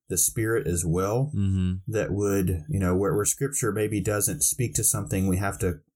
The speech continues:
Speaker 1: call upon the Spirit and, and ask for direction. So that's kinda what I think there. Um, a living church will have this, this operating system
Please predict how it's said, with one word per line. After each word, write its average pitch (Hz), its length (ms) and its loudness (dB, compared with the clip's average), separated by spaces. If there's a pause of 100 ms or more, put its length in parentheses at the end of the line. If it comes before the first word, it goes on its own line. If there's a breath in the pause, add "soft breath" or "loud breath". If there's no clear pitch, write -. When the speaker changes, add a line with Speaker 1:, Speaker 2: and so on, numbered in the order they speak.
Speaker 1:
call 95 180 -2
upon 90 220 0
the 82 60 2
Spirit 87 440 0
and, 80 240 0
and 82 160 0
ask 87 280 0
for 92 100 0
direction. 82 640 0 (640 soft breath)
So 98 560 0 (160)
that's 117 640 2
kinda 110 180 -2
what 92 120 2
I 82 80 2
think 82 340 -2
there. 87 480 2
Um, 85 400 0 (680)
a 107 160 0
living 131 480 0
church - 500 0
will 98 160 2
have 107 340 0
this, - 560 2 (220)
this - 220 0
operating 98 520 0
system 85 640 0